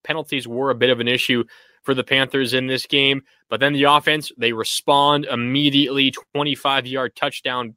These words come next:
throw from Snead to Stokes give the Panthers the lead once again. They go for two. They get it on just a simple jump ball to Niger Jackson, who went up and grabbed it. Panthers take a four-point lead. And then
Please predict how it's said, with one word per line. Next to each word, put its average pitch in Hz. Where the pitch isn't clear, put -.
throw 135
from 127
Snead 151
to 120
Stokes -
give 143
the 135
Panthers 135
the 120
lead 135
once 117
again. 147
They 123
go 147
for 131
two. 156
They 127
get 135
it 165
on 123
just 123
a 104
simple 139
jump 123
ball 139
to 135
Niger 123
Jackson, 127
who 120
went 127
up 127
and 101
grabbed 139
it. 135
Panthers 127
take 131
a 110
four-point 175
lead. 160
And 156
then 208